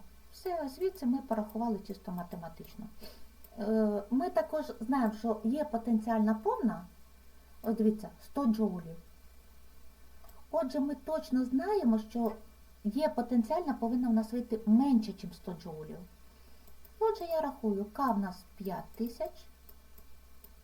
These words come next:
ньютон поділити на метр. Х беремо в метрах на нуль чотирнадцять метрів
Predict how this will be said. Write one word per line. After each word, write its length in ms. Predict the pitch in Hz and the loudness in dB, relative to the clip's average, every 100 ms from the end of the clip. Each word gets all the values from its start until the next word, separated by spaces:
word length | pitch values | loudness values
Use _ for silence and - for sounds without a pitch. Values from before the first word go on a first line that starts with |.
| - - | -20 -2
ньютон 440 | 247 262 262 247 214 | 2 4 2 0 2
поділити 500 | 233 220 226 220 220 | 0 0 0 0 2
на 80 | |
метр. 340 | 208 208 214 - - - - - - - - - - - - - - - - - - - - - - - | 2 0 -4 -10 -20 -20 -20 -20 -20 -20 -20 -20 -20 -20 -20 -20 -20 -20 -20 -20 -20 -20 -20 -20 -20 -14
Х 380 | 302 285 - - - - | -10 -8 -10 -16 -14 2
беремо 400 | 202 220 220 233 | 4 8 8 8
в 20 | |
метрах 400 | 226 - - - - - - - - - - | 6 4 -6 -14 -14 -20 -20 -20 -20 -20 -2
на 160 | 214 214 | 4 8
нуль 280 | 220 254 208 - - - - | 8 6 2 -2 -12 -16 -12
чотирнадцять 760 | 202 220 233 185 165 - - - - - | -4 0 0 -2 -8 -12 -14 -16 -18 -8
метрів 540 | 202 180 165 - 226 | -6 -6 -8 -8 -8